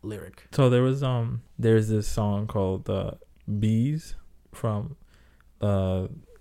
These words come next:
Speaker 2: Kid Cudi that, that features Raza from Wu-Tang.
Speaker 1: Okay.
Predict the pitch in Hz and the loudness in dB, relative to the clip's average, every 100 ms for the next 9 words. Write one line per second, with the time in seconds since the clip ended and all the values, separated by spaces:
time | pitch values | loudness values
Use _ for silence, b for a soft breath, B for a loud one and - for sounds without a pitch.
0 | - - - - 110 - 107 127 - - | -20 -20 -6 0 0 2 0 0 -6 -4
1 | 110 101 - - 104 113 104 101 101 - | -2 -2 -6 -6 -4 -4 -4 -4 -6 -8
2 | b b b 104 113 113 98 - - - | b b b 2 4 4 0 -6 -10 -4
3 | 98 95 87 104 127 101 104 - - 127 | -2 -2 -2 0 0 -2 -6 -12 -12 -8
4 | 120 | -6